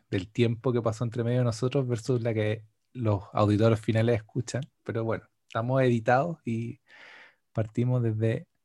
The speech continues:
donde quedamos. Em, yo estaba, estábamos tratando de formular algunas ideas para ir cerrando el capítulo.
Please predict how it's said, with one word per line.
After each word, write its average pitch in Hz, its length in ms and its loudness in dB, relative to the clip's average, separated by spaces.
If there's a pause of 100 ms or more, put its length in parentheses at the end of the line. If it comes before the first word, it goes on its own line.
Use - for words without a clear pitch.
(340)
donde 110 300 -2
quedamos. 113 560 -4 (920)
Em, 110 920 4 (320)
yo 143 80 6
estaba, 185 440 6 (320)
estábamos 156 340 4
tratando 156 340 4
de - 40 -6
formular 147 520 6
algunas 147 420 4
ideas 143 380 6
para 120 300 4
ir 123 100 4
cerrando 139 760 4 (180)
el 127 600 0
capítulo. 147 640 2